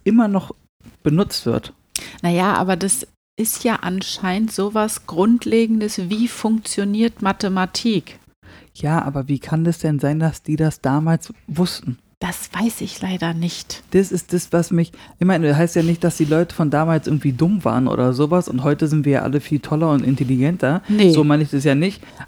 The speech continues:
Speaker 1: aber man
Speaker 2: Naja.
Speaker 1: hat irgendwie so ein bisschen das Gefühl,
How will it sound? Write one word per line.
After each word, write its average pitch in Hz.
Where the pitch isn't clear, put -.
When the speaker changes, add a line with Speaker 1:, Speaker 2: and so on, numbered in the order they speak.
Speaker 1:
aber 135
man 196
Speaker 2:
Naja. 175
Speaker 1:
hat 220
irgendwie 180
so 180
ein 160
bisschen 208
das 196
Gefühl, 202